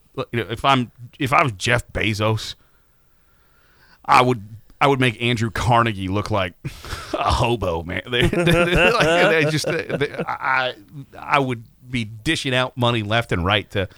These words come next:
'cause there's so many worthy causes out there and people who deserve just to, a-, a-, and anytime somebody brings up a, you know, "Would you do thi-, how much, how much money would it take you to do this?" I, I'm just a simple dude.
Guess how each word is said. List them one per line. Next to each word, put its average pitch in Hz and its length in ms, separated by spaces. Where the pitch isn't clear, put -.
'cause 175 120
there's 170 160
so 208 140
many 165 220
worthy 131 400
causes 120 400
out 107 160
there 110 160
and 104 80
people 123 280
who 120 140
deserve 107 600
just - 240
to, 117 260
a-, 185 60
a-, 175 100
and 147 260
anytime 139 460
somebody 123 240
brings 107 300
up 113 180
a, 98 180
you 131 140
know, 113 60
"Would 127 320
you 147 60
do 165 200
thi-, 151 260
how 160 160
much, 185 200
how 160 80
much 170 160
money 185 160
would 156 100
it 156 80
take 160 220
you 139 40
to 135 60
do 143 220
this?" 123 480
I, 127 60
I'm 226 180
just 156 200
a 110 80
simple 110 560
dude. 110 460